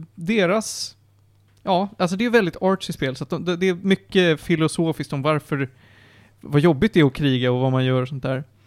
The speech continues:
Och, och hur man känner kring, eh, kring, eh, situationen. Och båda drömmer ju mest om att, ja, men ingen av oss vill ju vara här och kriga, utan vi har ju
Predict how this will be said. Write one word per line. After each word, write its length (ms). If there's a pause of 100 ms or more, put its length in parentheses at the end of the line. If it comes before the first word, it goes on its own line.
(340)
Och, 160
och 380
hur 140
man 280
känner 420
kring, 440
eh, 240
kring, 420
eh, 220
situationen. 840
Och 100
båda 300
drömmer 320
ju 40
mest 240
om 60
att, 100
ja, 60
men 140
ingen 240
av 140
oss 140
vill 80
ju 60
vara 120
här 120
och 80
kriga, 380
utan 200
vi 80
har 140
ju 220